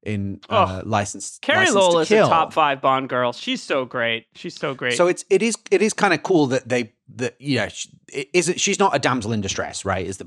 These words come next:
Speaker 1: is the point. You know, she's an active participant in them trying to, trying to save the day. Didn't really do, t-, but,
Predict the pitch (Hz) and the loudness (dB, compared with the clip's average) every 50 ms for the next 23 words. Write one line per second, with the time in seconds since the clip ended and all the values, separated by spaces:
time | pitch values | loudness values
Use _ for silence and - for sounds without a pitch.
0 | - - 95 92 87 98 92 - - 95 90 80 - 92 92 90 90 - - 117 | -16 -14 -12 -12 -12 -12 -16 -12 -10 -12 -10 -10 -8 -8 -8 -8 -8 -6 -4 -4
1 | 110 101 117 107 101 95 - - - 107 92 _ - 110 98 - - 127 - 101 | -2 -2 -2 -4 -4 -6 -8 -10 -8 -10 -10 _ -6 -6 -6 -6 -6 -10 -10 -8
2 | - 101 98 - 98 92 92 90 85 85 - 101 92 87 90 92 - - - - | -8 -8 -8 -8 -10 -10 -8 -8 -10 -10 -10 -10 -10 -10 -12 -14 -16 -20 -20 -20
3 | _ _ - - 92 90 85 - - 104 87 85 85 - - 80 - 107 104 95 | _ _ -10 -8 -6 -6 -6 -6 -6 -6 -6 -6 -8 -10 -14 -12 -6 -4 -4 -4
4 | 90 87 90 95 98 - - - - _ _ - - 208 214 220 185 185 185 170 | -4 -4 -6 -8 -10 -12 -20 -20 -20 _ _ -4 -2 -2 -2 0 0 0 0 0
5 | 123 170 170 156 - - - - - 156 147 - | 0 0 0 0 0 -4 -10 -4 -2 -2 -2 -2